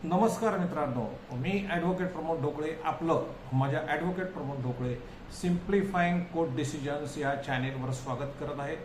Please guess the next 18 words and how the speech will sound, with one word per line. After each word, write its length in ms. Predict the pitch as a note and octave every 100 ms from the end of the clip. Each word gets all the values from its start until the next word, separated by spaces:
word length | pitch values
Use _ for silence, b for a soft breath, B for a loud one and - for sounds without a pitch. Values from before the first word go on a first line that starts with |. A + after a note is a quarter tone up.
| B B E3+
मित्रांनो, 400 | F3 E3+ E3+ F3 F3
आज 220 | D#3 E3+
मी 160 | E3+ F3
तुमच्या 340 | - C3+ D3+
समोर 340 | C3+ A2+ B2+ B2
सर्वोच्च 480 | - F3 G3+ - G3
न्यायालयाचा 840 | E3+ D3 E3 F3+ E3 D3+ - G#2 - - - C3
नॉमिनीच्या 540 | C#3 F3 G3 G3 G3
संदर्भातला 880 | F3+ E3 E3+ G#3 F3+ E3+ D#3+ E3 E3+ -
एक 200 | D#3+ -
महत्त्वाचा 540 | D3+ D#3+ F3+ E3 D#3+ D#3+
निर्णय 380 | C3+ C#3+ E3 D#3+
घेऊन 280 | B2+ C#3
आलेलो 300 | B2+ B2 A#2+
आहे 380 | A#2 G#2 A2+ A2+ B B -
आणि 180 | D#3 D3
नॉमिनीच्या 560 | C3+ C3 F3+ G3+ F#3+ F3+
संदर्भात 540 | - D3 D3 C#3 C#3+